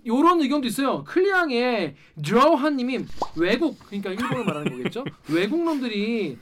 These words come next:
Speaker 1: 난리 치는 거랑 같은 거라 생각되네요. 내부 불만을 외부 이슈로 덮기. 그러니까 중국 내부가 요즘에 이제 좀 전기도 안 들어오고 좀 시끄럽지 않습니까? <laughs> 그래서 이제 외부에 이런 걸 덮는 게 아니냐 하는데 대댓글로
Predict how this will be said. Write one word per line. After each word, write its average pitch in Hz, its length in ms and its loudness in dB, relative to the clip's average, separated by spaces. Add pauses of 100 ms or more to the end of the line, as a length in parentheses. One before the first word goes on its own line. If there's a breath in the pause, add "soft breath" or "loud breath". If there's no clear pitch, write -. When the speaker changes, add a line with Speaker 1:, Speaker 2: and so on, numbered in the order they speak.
(160)
Speaker 1:
난리 190 280 -2
치는 302 200 -8
거랑 247 160 -4
같은 226 280 -10
거라 240 160 -4
생각되네요. 175 540 -6
내부 208 460 -2
불만을 277 680 -2
외부 254 380 -2
이슈로 226 260 -6
덮기. 156 360 -8 (280 soft breath)
그러니까 240 180 -8
중국 285 240 -6
내부가 240 260 0
요즘에 180 260 -6
이제 143 180 -10
좀 143 140 -14
전기도 165 320 -8
안 147 60 -6
들어오고 147 260 -10
좀 139 120 -12
시끄럽지 - 340 -10
않습니까? 190 500 -10 (180)
<laughs> - 160 -20
그래서 226 160 -4
이제 185 140 -4
외부에 160 460 -4
이런 202 140 -4
걸 202 100 -4
덮는 160 280 -8
게 165 60 -6
아니냐 160 220 -4
하는데 156 280 -6 (320 loud breath)
대댓글로 214 640 -4